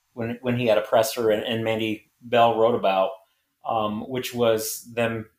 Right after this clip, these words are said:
utilizing the depth of the draft class. And that would be maybe coming back at, at fifty-eight or sixty-nine, even up top at, at twenty-three and going under slot and saving some money back and picking up a guy in round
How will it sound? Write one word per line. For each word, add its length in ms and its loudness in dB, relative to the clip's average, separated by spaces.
utilizing 640 2
the 80 0
depth 340 0
of 140 -6
the 360 -6
draft 300 0
class. 320 0
And 80 0
that 180 2
would 140 -4
be 360 0
maybe 220 0
coming 260 -2
back 400 2
at, 180 0
at 220 2
fifty-eight 580 2
or 100 0
sixty-nine, 840 -2
even 460 -2
up 180 -2
top 320 2
at, 280 0
at 200 -4
twenty-three 600 -2
and 160 -2
going 240 2
under 180 0
slot 360 4
and 120 -4
saving 240 0
some 160 -2
money 220 0
back 340 4
and 180 -6
picking 220 2
up 100 2
a 80 2
guy 540 4
in 560 -4
round 460 0